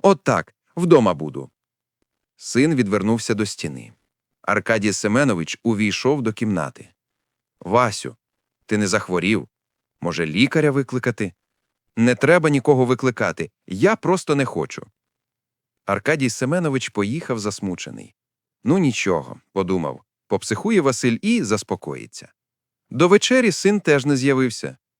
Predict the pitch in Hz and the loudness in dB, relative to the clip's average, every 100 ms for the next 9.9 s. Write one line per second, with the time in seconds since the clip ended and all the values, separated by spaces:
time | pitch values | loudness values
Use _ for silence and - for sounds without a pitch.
0 | _ 110 127 123 113 113 117 180 156 117 | _ 0 4 6 6 2 2 2 2 0
1 | 104 113 110 139 175 - 156 151 120 120 | 2 2 2 2 0 0 0 2 2 4
2 | 120 117 120 110 110 107 98 92 - _ | 4 2 0 0 0 0 -2 -6 -10 _
3 | _ _ _ _ _ - 160 - 226 175 | _ _ _ _ _ -2 0 2 2 2
4 | 175 247 214 196 185 - _ - 233 - | 0 0 0 0 -2 -6 _ 0 2 4
5 | 123 101 175 170 127 117 120 110 107 76 | 2 2 2 2 2 2 0 -2 -4 -4
6 | 71 - - - _ _ _ 90 92 - | -6 -12 -18 -18 _ _ _ -4 -2 -2
7 | 92 101 95 - 101 85 117 175 160 117 | 2 2 2 0 -4 0 -2 -2 -4 -4
8 | - 143 151 131 117 117 190 - 123 123 | -4 -2 0 0 0 0 -2 -2 -2 0
9 | 139 127 - 90 67 - 57 - - | -2 -2 -2 -4 -4 -10 -18 -16 -18